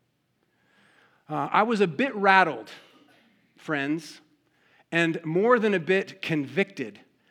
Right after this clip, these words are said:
by just how committed I am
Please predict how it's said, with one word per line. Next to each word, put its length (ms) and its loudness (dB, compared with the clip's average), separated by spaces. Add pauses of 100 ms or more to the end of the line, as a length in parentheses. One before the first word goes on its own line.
(300)
by 220 2
just 500 0 (300)
how 680 -2 (440)
committed 880 2 (500)
I 200 6
am 500 0